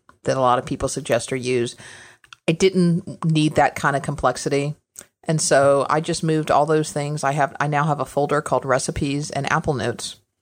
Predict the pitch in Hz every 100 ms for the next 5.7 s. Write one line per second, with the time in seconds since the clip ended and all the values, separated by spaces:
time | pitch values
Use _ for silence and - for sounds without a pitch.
0 | _ _ _ _ _ 147 175 185 - -
1 | _ _ _ - _ _ _ _ _ _
2 | - - 165 156 175 185 190 190 180 190
3 | 185 190 170 175 185 185 208 208 196 196
4 | 190 196 196 190 185 175 170 175 170 170
5 | 180 185 - - 247 -